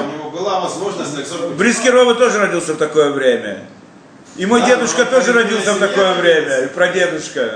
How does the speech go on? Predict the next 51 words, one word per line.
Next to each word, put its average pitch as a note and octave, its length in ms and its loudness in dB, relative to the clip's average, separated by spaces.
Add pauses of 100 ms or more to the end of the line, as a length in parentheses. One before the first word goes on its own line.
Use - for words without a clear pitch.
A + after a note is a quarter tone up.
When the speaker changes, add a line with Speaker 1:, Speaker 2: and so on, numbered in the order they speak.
Speaker 2:
Ну - 40 -
Speaker 1:
Коренная F3 180 -2
Speaker 2:
так G3+ 160 2
что, - 200 -2
Speaker 1:
семья F#3+ 440 2
родился. G#2 320 -16
Speaker 2:
а, D#3+ 280 2
а? F#3+ 360 2 (300)
Speaker 1:
Харидимная A#2 420 -10
семья - 360 -8
родился, - 420 -8
это - 140 -10
Speaker 2:
Ну, C#4 260 0
они D#4+ 200 2
тоже D#4+ 300 -2
все D#4+ 160 2
родились D4 300 2
в - 80 -8
харидимных B3+ 420 0
семьях, A3+ 440 0
не G#3+ 120 -6
это, F#3+ 260 0
нет A3+ 260 0
проблем. A3 500 2
А F#3 120 2
я B3 260 2
родился A#3 500 -2
где? A3+ 480 2 (560)
Что G#3+ 120 0
я G#3+ 80 4
понятия A#3 440 2
не A3+ 120 -6
имел, A3 180 0
что G#3+ 140 -2
такое G#3 260 -2
Тора, G#3+ 320 4
и G3 40 -2
что G#3 100 -6
это G3 180 -2
до G3+ 180 -2
какого-то G3 520 0
возраста, F#3 520 0
до F3+ 300 0
очень E3+ 320 0
это. D#3+ 260 0
И F3 60 -2
вдруг A3 200 0
как G#3 240 2
я F#3 260 2
это F3+ 180 -4
смог? F3 380 -8